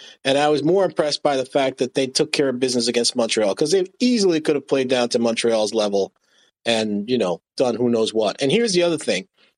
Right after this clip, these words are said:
that I like, is now that Yaroslav Halak, and you remember how poorly he had started off the season, now he becomes a guy who, okay, maybe you can trust him against a bad team, right? Because remember there was a time when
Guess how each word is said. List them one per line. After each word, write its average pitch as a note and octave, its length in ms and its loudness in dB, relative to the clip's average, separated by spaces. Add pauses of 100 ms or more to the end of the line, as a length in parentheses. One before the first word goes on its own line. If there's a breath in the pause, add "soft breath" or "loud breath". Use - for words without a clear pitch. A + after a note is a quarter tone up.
that C3 120 2
I B2 100 0
like, A2+ 460 0 (1200)
is D3+ 540 0 (140)
now D#3 420 0
that D#3 180 0 (260)
Yaroslav D#3+ 640 0
Halak, D3 480 0
and C3 80 0
you C#3 80 2
remember D3+ 260 0
how C#3 300 0 (320)
poorly D#3 420 0
he C#3 180 0
had B2+ 140 0
started B2+ 320 0
off A#2+ 180 0
the - 60 -6
season, G#2+ 500 -2 (840)
now E3+ 440 2
he D#3+ 180 0
becomes D#3 440 -2
a C#3 60 0
guy A#2 460 0
who, A#2+ 480 0 (300)
okay, C#3 360 0
maybe A#2 340 -2
you C#3+ 120 0
can C#3 140 -2
trust C#3 300 -2
him A2+ 100 -2
against G#2 300 -2
a A2 40 -2
bad F#2+ 280 -2
team, - 180 -8 (300)
right? B2+ 280 -2
Because D3 260 0
remember D#3+ 360 2
there E3+ 140 2
was D3+ 120 0
a C#3 40 0
time D3 380 0
when C3 160 0